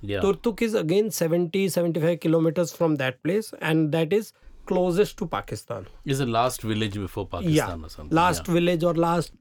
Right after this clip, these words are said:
Speaker 2: camp before Pakistan. So you can always, uh, travel till Turtuk, but there's nothing great about it. Let me be blunt, because you are spending so much time. On the other hand,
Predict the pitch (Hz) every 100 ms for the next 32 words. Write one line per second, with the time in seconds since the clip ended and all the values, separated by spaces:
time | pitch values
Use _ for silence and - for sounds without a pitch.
0 | _ 170 160 160 147 143 - 147 143 120
1 | - - 185 - _ _ - 175 175 165
2 | 196 175 156 175 180 170 165 127 139 156
3 | 151 165 156 170 160 - 156 135 - 220
4 | - - - - 175 202 - - - -
5 | - 170 165 196 175 185 170 175 143 131
6 | 101 98 92 - - - - 127 117 131
7 | 127 - 147 135 127 135 185 226 - _
8 | _ 139 139 143 139 - _ - - 165
9 | 151 160 - 151 143 - 120 101 _ _
10 | _ _ 175 214 226 - 175 165 196 147
11 | 123 110